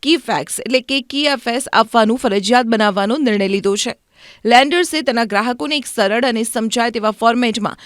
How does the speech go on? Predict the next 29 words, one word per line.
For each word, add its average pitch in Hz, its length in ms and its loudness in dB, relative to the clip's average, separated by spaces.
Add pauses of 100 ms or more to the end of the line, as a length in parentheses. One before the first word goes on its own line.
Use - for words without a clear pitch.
(160)
લોન 285 260 6
એગ્રીમેન્ટ 226 500 0
અંગે 226 220 0
મહત્વપૂર્ણ 214 760 0 (280)
માહિતીવાળું 262 760 2
એક 247 160 0
કી 254 280 -2
એફ 240 200 -2
એસ 214 180 -2 (120)
આપવું 226 260 0
પડશે. 190 380 -2 (500)
તમામ 202 380 4
વ્યાજ 226 300 2
ખર્ચ 220 240 -2
સાથે 220 420 0
લોન 240 360 4
કરારના 220 420 2
નિયમો 233 460 0 (220)
અને 294 160 2
શરતો 277 440 0
અંગે 247 240 0
મહત્વપૂર્ણ 233 680 0
માહિતી 247 340 0
મળવાથી 185 520 0 (260)
ગ્રાહકોને 277 560 2
સમજી 254 460 -4
વિચારીને 240 600 0
નિર્ણય 233 400 2
લેવામાં 170 420 -2